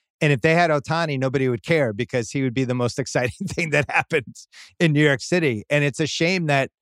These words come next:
you know, he went to Anaheim, where I just feel like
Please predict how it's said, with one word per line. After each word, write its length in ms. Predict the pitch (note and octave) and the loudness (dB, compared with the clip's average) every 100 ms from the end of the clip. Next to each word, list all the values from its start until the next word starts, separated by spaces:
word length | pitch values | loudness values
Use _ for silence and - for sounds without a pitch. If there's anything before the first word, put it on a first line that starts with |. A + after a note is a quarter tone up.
| _ _ _ _ | _ _ _ _
you 100 | D3+ | 2
know, 120 | D#3+ | 4
he 100 | D3 | 4
went 180 | D#3 D#3+ | 2 0
to 80 | D3+ | 0
Anaheim, 560 | D3 F#3 E3 C#3 A2 A#2 | 0 0 0 0 0 0
where 160 | B2 | 2
I 100 | B2 | 0
just 280 | B2 C#3 - | -2 -8 -2
feel 180 | C#3+ C#3 | 0 2
like 280 | C3 B2 | 2 0